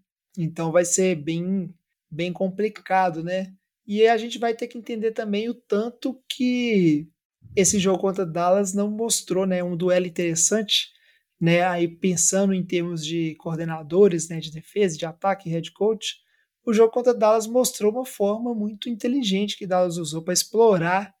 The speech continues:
né, as deficiências do Brock Purdy, e foi muito difícil, né? O ataque do forty-niners não teve dificuldade, não só porque o Purdy é ruim ou o que for, ou o Dallas tem uma defesa melhor,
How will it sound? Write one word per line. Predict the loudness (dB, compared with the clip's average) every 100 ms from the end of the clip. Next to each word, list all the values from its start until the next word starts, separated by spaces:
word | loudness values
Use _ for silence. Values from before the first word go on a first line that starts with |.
| _
né, | -8 -8 -10 _ _ _
as | -2 0 0
deficiências | -2 -2 0 0 2 0 0 -2
do | 0
Brock | 0 0 -4
Purdy, | 0 0 2 -2 -4 _ _ _ _
e | -6 -2 0 0 0 -2 -4 -6 _
foi | -4 -4
muito | -2
difícil, | -4 -6 -8 -6 -4
né? | -2
O | -2
ataque | -2 0 -2 -2
do | -14 -8 -4 -4
forty-niners | -2 -2 -2 -4 -2 -4 -4
não |
teve | -6 -6
dificuldade, | -8 -10 -6 0 0 0
não | -2
só | -4 -2
porque | -2 -4 0 0 2 0
o | -2
Purdy | -6 -4 -2 -2 -4 -4
é | -4
ruim | -2 0 2 2 2
ou | 2
o | -2
que | -8
for, | -8 4 6 8 6 2
ou | 2
o |
Dallas | 2 2 0 -2
tem | -2
uma | -2
defesa | -4 -6 -6
melhor, | -4 -4 -6